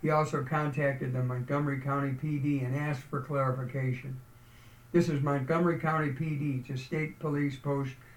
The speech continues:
seven ten. The convoy you're asking about is part of a top secret D H S drill. Your reactions and your cooperation will be judged in the final analysis. Your Trooper seven thirty-four has been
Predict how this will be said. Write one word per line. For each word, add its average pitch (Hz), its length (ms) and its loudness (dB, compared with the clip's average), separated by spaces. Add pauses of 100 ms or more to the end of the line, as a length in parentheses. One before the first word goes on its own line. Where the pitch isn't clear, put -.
(180)
seven 143 360 0
ten. 113 420 -2 (640)
The 139 80 -4
convoy 165 520 4
you're 147 280 2
asking 147 360 -2
about 135 320 2
is 131 100 -2
part 143 260 0
of 131 80 -2
a 127 100 -2
top 151 340 0
secret 139 460 -4
D 143 140 -2
H 135 260 -4
S 131 200 0
drill. 123 480 -2 (500)
Your 175 180 10
reactions 151 800 0
and 147 240 -2
your 151 180 0
cooperation 143 1000 -2 (440)
will 160 200 6
be 156 180 0
judged 135 480 2
in 139 100 0
the 127 100 0
final 135 480 0
analysis. 127 680 0 (680)
Your 143 140 4
Trooper 160 420 0
seven 147 400 2
thirty-four 139 580 2
has 139 200 2
been 131 280 0